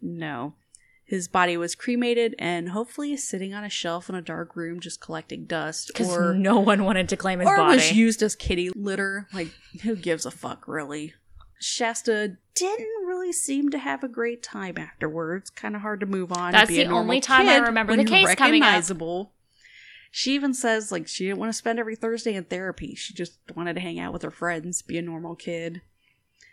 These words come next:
Speaker 1: Uh, throughout her teenage years, she was in and out of juvie for drug problems, but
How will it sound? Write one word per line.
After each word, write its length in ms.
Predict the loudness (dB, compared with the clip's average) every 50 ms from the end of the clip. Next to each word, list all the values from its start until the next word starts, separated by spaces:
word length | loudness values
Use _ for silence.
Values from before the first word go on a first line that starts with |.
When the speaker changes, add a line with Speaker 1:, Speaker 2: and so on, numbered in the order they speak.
| _ _ _ _
Speaker 1:
Uh, 180 | -4 -2 -2 -2
throughout 320 | -4 -4 -2 0 0 0
her 320 | 0 0 -2 -2 -4 -4 -6
teenage 460 | -8 -8 -8 -6 -6 -6 -6 -8 -6
years, 220 | -4 -2 -2 -2 -2
she 160 | -4 -4 -4
was 120 | -4 -4
in 140 | -4 -4 -4
and 100 | -4 -6
out 160 | -6 -6 -6
of 80 | -6 -6
juvie 460 | -8 -8 -8 -8 -8 -8 -8 -10 -10 -12
for 200 | -12 -12 -12 -10
drug 340 | -8 -6 -6 -6 -6 -8
problems, 640 | -10 -10 -8 -6 -6 -4 -4 -4 -6 -6 -8 -10 -10
but 280 | -8 -8 -6 -6 -8